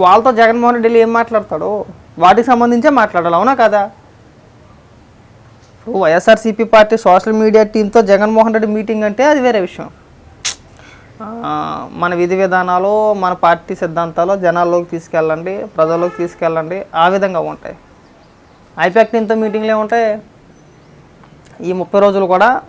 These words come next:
ఇదే వేవు. మళ్ళీ నేనే వస్తున్నాను, మళ్ళీ నేనే వస్తున్నాను, మళ్ళీ నేనే వస్తున్నాను. దొరికిన కాడికి దొరికినట్టు విష-, విష ప్రచారాలు చేసియండి.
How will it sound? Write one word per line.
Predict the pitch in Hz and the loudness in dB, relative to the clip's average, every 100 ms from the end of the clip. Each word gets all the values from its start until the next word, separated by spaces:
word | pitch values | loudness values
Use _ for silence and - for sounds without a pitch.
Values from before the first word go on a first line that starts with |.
| - - - 175 | -20 -20 -18 -10
ఇదే | 185 180 196 | -2 0 2
వేవు. | 180 175 190 247 - - - - | 2 0 -4 -12 -20 -20 -20 -12
మళ్ళీ | 160 170 190 | -2 0 0
నేనే | 185 196 | -4 -2
వస్తున్నాను, | 202 196 196 196 | 0 -2 -2 -4
మళ్ళీ | 185 175 190 | -2 -2 -2
నేనే | 202 202 208 | -2 -4 -2
వస్తున్నాను, | 196 196 175 | -2 -2 -6
మళ్ళీ | 147 190 311 | -2 2 4
నేనే | 359 294 | 4 4
వస్తున్నాను. | 247 220 190 180 - 180 - - - - - - - - - - - - - | 4 4 0 -10 -12 -18 -20 -20 -20 -20 -20 -20 -20 -20 -20 -20 -20 -20 -16
దొరికిన | 165 196 190 202 | -4 -4 -2 0
కాడికి | 196 202 208 | 2 2 2
దొరికినట్టు | 202 202 208 | 0 0 -2
విష-, | 185 185 185 180 | -2 4 6 6
విష | 185 | 2
ప్రచారాలు | 196 208 202 202 196 190 | 0 0 2 0 0 -2
చేసియండి. | 185 190 185 190 | -4 -4 -4 -6